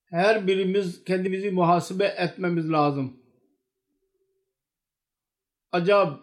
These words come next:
acaba bu özellikle bizde var mı ki gerçek ibadet her iş, çeşit iyiliği yapanı, e, yapmaya elde eder? Eğer bir zatında kendi kardeşi için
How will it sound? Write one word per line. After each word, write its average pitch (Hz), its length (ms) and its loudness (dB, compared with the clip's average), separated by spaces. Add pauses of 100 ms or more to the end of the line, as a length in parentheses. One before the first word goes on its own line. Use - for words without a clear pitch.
(160)
acaba 185 480 2
bu 202 300 -4 (100)
özellikle 190 720 2
bizde 185 300 0
var 190 200 4
mı 180 300 -2 (480)
ki - 380 -6 (120)
gerçek 190 580 2
ibadet 170 600 0
her 208 260 2
iş, 196 380 -6
çeşit 185 380 -2
iyiliği 196 400 -2
yapanı, 190 640 0 (240)
e, 175 40 -6 (400)
yapmaya 180 500 0
elde 175 280 2
eder? 156 260 -2 (360)
Eğer 185 300 2
bir 220 100 4
zatında 185 600 2
kendi 190 300 -4
kardeşi 180 580 -2
için 175 380 -4